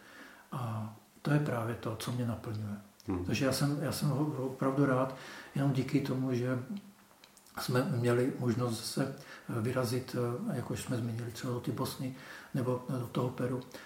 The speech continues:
Speaker 1: tak, eh, máme se tady velice, velice, ale velice dobře.
Speaker 2: Mhm.
Speaker 1: A to bychom si měli úplně moc vážit, že tady máme úplně všechno. A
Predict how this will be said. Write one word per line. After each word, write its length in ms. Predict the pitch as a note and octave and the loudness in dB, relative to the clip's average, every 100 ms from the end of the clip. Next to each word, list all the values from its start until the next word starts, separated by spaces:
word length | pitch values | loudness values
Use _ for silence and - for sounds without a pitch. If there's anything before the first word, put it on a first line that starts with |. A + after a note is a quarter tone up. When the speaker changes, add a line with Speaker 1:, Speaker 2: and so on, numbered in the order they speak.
| - - | -18 -6
Speaker 1:
tak, 340 | - - - C#3 | -4 -4 -4 -2
eh, 480 | B2+ A#2+ A#2+ A#2+ - - C#3 - - | -2 0 -2 -4 -8 -10 -12 -8 0
máme 260 | A#2+ B2+ | 2 2
se 140 | B2+ D3+ | 0 0
tady 200 | C3 A#2 | 0 2
velice, 440 | A#2 A#2+ - B2+ | 0 0 -2 -4
velice, 380 | A2+ G#2+ - - | -2 -4 -4 -4
ale 200 | C3+ B2 | 0 0
velice 360 | A#2 B2 - | 0 -2 -2
dobře. 300 | A2 - - - - | -2 -2 -4 -8 0
Speaker 2:
Mhm. 220 | F#2+ E2+ - - - - | 2 2 -2 -10 -16 -8
Speaker 1:
A 80 | - | -2
to 140 | G#2 B2+ | 2 4
bychom 260 | D3 D#3 | 6 6
si 120 | - | 6
měli 180 | D3+ D3 | 10 10
úplně 460 | D#3 G3+ - C3+ C3 | 10 6 2 4 4
moc 260 | B2 B2 | 2 0
vážit, 500 | A#2+ A#2+ A#2 B2 - - - - - - | 2 4 2 -2 -8 -14 -16 -16 -18 -2
že 120 | A#2 | 0
tady 180 | C3+ C3+ | 2 2
máme 380 | C3+ C3 C3+ | 4 4 4
úplně 380 | - - C#3+ C#3 | 2 2 2 2
všechno. 400 | A#2 C3 - - - - - - - - - - - | 2 0 -2 -6 -8 -14 -20 -20 -20 -20 -20 -20 -8
A 520 | - B2+ A2+ A2 G#2+ | -2 0 0 -2 -2